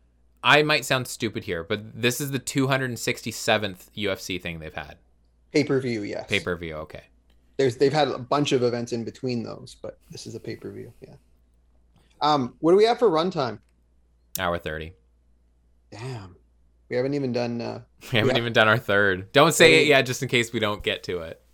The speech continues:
Speaker 1: But, I mean, we haven't even done Placebo.
Speaker 2: That, that, but that's what I'm talking about.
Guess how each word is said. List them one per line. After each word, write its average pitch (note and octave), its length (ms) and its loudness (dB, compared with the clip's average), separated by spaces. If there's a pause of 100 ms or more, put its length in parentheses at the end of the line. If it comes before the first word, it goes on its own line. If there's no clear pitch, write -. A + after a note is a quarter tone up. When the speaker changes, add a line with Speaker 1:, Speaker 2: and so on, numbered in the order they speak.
(600)
Speaker 1:
But, C3 100 8
I D3 40 8
mean, D3+ 140 4
we D3+ 80 8
haven't G3+ 160 6
even G#3+ 160 -2
done D3+ 140 6
Placebo. G2 680 -4 (760)
Speaker 2:
That, - 180 0
that, D#3+ 140 0
but E3 60 0
that's E3+ 140 0
what F#3 80 2
I'm E3 80 0
talking G#3 260 0
about. B2 240 -8